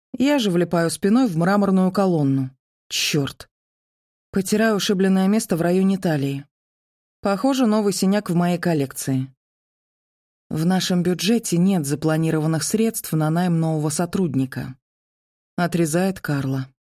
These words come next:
Протягивает длинную руку над моим плечом и вызывает лифт. И на это возражение у меня тоже есть аргумент. "А можно не с улицы?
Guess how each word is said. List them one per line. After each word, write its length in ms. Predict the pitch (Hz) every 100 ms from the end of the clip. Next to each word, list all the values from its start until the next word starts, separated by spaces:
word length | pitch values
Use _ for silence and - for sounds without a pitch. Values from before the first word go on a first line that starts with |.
| _ _ _ _ _ -
Протягивает 600 | 208 208 277 214 180 156
длинную 400 | 175 175 170 170
руку 220 | 170 170
над 120 | 160
моим 280 | 160 160 160
плечом 400 | 165 160 269 247
и 40 |
вызывает 500 | 175 147 156 175 170
лифт. 360 | 139 131 - - _ _ _ _ _ _ _ _ _
И 100 | 226
на 320 | 247 240 202
это 160 | 151 156
возражение 680 | 156 160 165 160 269 220
у 40 | 156
меня 260 | 151 147
тоже 320 | 147 202 240 180
есть 260 | 156 170
аргумент. 640 | 160 143 147 139 135 131 - _ _ _ _ _ _ _ _
"А 160 | - 165
можно 380 | 180 190 196 220
не 160 | 233
с 120 | 247 -
улицы? 540 | 339 208 - 147 135